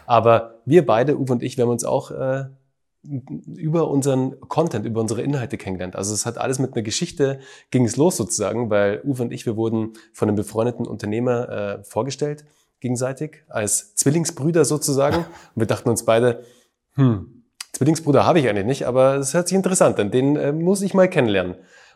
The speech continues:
Speaker 1: Und so sind wir dann zur zweiten großen Leidenschaft von uns beiden, äh, quasi haben uns verabredet auf einen Espresso am Viktualienmarkt.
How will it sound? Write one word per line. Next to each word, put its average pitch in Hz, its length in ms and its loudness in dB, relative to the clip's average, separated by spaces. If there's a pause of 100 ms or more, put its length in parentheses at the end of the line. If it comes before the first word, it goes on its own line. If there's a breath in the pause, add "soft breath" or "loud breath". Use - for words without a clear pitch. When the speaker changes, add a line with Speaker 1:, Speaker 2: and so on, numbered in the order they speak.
Speaker 1:
Und 117 140 -4
so 120 80 0
sind 120 160 0
wir 156 100 2
dann 139 380 2
zur 117 400 2 (280 loud breath)
zweiten 143 420 2
großen 131 360 4
Leidenschaft 120 420 2
von 113 100 -4
uns 104 160 -4
beiden, 120 420 2
äh, 110 220 -4
quasi 113 380 -2
haben 110 140 -6
uns 107 120 -4
verabredet 117 540 -6
auf - 200 -8
einen 113 220 -6
Espresso 120 600 -4
am 107 200 -6
Viktualienmarkt. 104 680 -8